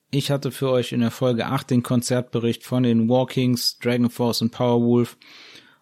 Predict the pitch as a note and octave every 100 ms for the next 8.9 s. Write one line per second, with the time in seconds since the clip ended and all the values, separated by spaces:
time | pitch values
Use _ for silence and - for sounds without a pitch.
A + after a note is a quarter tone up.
0 | - D3 - D3+ D3 E3 D3 D#3+ - C#3+
1 | C3+ C3 B2 B2 D3 E3+ - E3+ D#3+ -
2 | - F3 D#3 D#3 D3+ C#3+ C#3 C#3 - -
3 | D3 D3+ - C3 B2+ C#3+ B2+ B2+ C3+ C3
4 | B2+ A#2+ G#2+ A2 G#2+ A#2 A#2+ A2 A2 A2
5 | G#2 - A2+ A2+ A2 - - - _ _
6 | - D#3+ - D3 C#3+ - C3+ C3 C3 B2
7 | C3+ B2+ C#3 C#3 C3 A#2+ - D3 D3 -
8 | - D3+ - C3 D#3+ D3 D3+ C#3